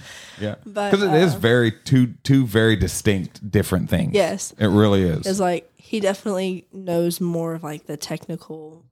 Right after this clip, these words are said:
Speaker 2: everything about, you
Speaker 1: Yeah.
Speaker 2: know, the music in general. And I don't. I'm just like, you know, just give me, give me chords and I'm good. You
Speaker 1: Right.
Speaker 2: know, like, that's, that's as d-, in depth as I go.
Speaker 1: Yeah.
Speaker 2: But, um, spiritually, it's completely different.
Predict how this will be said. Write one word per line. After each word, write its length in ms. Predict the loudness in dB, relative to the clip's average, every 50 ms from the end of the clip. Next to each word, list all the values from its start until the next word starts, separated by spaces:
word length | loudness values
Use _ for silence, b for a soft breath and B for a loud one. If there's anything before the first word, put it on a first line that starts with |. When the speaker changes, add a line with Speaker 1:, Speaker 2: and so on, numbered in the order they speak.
| _ _ _
Speaker 2:
everything 500 | 0 2 4 2 2 2 0 -2 -2 -2 -2
about, 380 | 0 0 0 0 -2 -4 -8 _ -6 _
you 80 | 4 4
Speaker 1:
Yeah. 80 | 4 4
Speaker 2:
know, 120 | 0 -2
the 120 | -2 0 4
music 560 | 4 6 6 6 4 2 0 -4 -6 -10 -14 _
in 140 | -4 -2 0
general. 460 | 2 2 2 2 0 0 -2 -4 -6 b b b b b b _
And 400 | 2 4 4 4 2 0 -4 -8 -12 _ _
I 120 | 2 4 4
don't. 280 | 4 2 0 0 -4
I'm 120 | -4 -4 -2
just 180 | -2 -2 0
like, 300 | 0 0 -2 -4 -6 -14 _ _ _ _ _ _ _ _
you 160 | -2 -2 0
know, 220 | 0 -2 -4 -6 -8 -12 _ _
just 200 | -2 -2 0 2
give 120 | 0 2
me, 240 | 4 2 2 2 0
give 200 | 0 0 2 2
me 80 | 2 0
chords 420 | 0 2 2 4 4 2 0 -4 -6
and 100 | -6 -6
I'm 160 | -6 -4 0
good. 280 | 2 2 4 2 2 2
You 80 | 4 4
Speaker 1:
Right. 80 | 6 6
Speaker 2:
know, 60 | 6
like, 160 | 6 6 6
that's, 240 | 4 4 4 2 0
that's 240 | 2 4 4 4 4
as 180 | 2 0 0 -4
d-, 220 | _ -4 -4 -4 -2
in 280 | 0 -2 0 0 -2 -4
depth 380 | -6 0 2 2 2 2 2 0
as 100 | 2 4
I 160 | 4 4 4 2
go. 320 | 2 -2 -2 -2 0 2
Speaker 1:
Yeah. 80 | 2 4
Speaker 2:
But, 320 | 4 4 2 0 -4 _ b b b b b b b b b b _ _ _ _
um, 380 | -2 -2 -2 -2 -4 -6 -8 -10
spiritually, 500 | -8 0 2 2 2 2 0 0 0 0
it's 120 | 0 2
completely 380 | 0 0 2 2 0 2 2 2
different. 400 | 2 2 0 0 -4 -6 -6